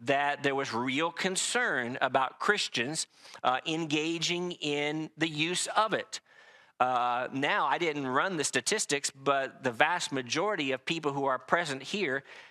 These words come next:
have some sort of presence on the internet or the usage thereof to gain information, uh, and to get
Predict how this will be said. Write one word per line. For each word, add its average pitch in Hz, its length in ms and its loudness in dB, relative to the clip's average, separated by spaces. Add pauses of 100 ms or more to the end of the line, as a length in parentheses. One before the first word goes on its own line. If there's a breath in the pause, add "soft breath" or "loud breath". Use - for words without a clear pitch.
(120)
have 151 240 2
some 226 260 0
sort 156 300 0
of 123 160 -4
presence 143 520 0
on 139 200 0
the 131 120 -2
internet 127 400 -2
or 139 260 0
the 139 160 0
usage 139 680 -4
thereof 139 680 0 (360 loud breath)
to 139 160 0
gain 147 400 -2
information, 135 880 -4 (340 loud breath)
uh, 113 640 0
and 123 280 -6
to 135 120 -2
get 123 420 -4